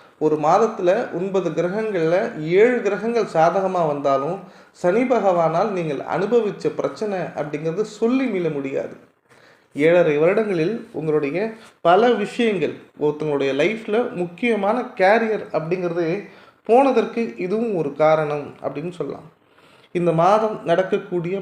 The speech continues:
பெயர்ச்சிகள் அனைத்துமே உங்களுக்கு மிகவும் சாதகமாகவும் சந்தோஷமாகவும் இருக்க போகுதுங்க. நான் இப்ப சொல்லக்கூடிய அனைத்து விஷயங்களுமே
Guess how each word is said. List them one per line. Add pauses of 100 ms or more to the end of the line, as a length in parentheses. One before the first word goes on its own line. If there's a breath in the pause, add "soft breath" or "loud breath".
(120)
பெயர்ச்சிகள்
அனைத்துமே (320 loud breath)
உங்களுக்கு
மிகவும் (140)
சாதகமாகவும்
சந்தோஷமாகவும்
இருக்க
போகுதுங்க. (600 soft breath)
நான்
இப்ப
சொல்லக்கூடிய
அனைத்து
விஷயங்களுமே